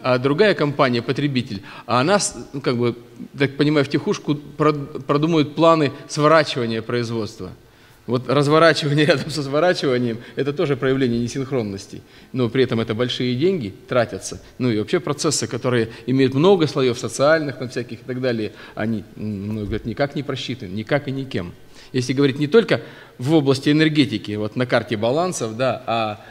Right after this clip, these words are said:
в других смежных отраслях, вот тут-то тоже, а, у нас пока нету внятной картины,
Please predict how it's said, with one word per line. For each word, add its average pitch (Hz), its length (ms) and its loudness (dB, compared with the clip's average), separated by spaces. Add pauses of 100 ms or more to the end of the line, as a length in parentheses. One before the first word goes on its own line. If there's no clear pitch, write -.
(140)
в 120 60 -8
других 151 340 -2
смежных 120 420 -2
отраслях, 135 560 -2 (240)
вот 117 240 -6
тут-то 143 320 -4
тоже, 156 360 2 (380)
а, 117 560 4
у 117 80 2
нас 123 180 0
пока 110 260 -2
нету 151 220 0
внятной 147 380 0
картины, 104 500 -2